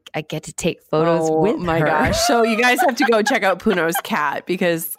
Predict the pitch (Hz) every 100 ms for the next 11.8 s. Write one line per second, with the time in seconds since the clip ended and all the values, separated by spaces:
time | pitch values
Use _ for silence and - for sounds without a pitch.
0 | - 170 165 175 165 - 165 170 151 -
1 | 151 160 139 107 92 190 - - - -
2 | - 571 - 381 - - 330 - - -
3 | 269 247 240 269 277 302 - - - 254
4 | 220 214 214 214 214 196 190 175 110 233
5 | - - - _ _ - _ _ _ _
6 | _ _ _ _ _ _ _ - - 269
7 | 302 339 349 285 262 226 208 156 - _
8 | - 214 214 233 262 - 185 185 202 -
9 | 202 185 185 - 190 180 170 165 175 208
10 | 240 277 254 - - 277 277 294 302 302
11 | - 220 - 220 208 220 196 165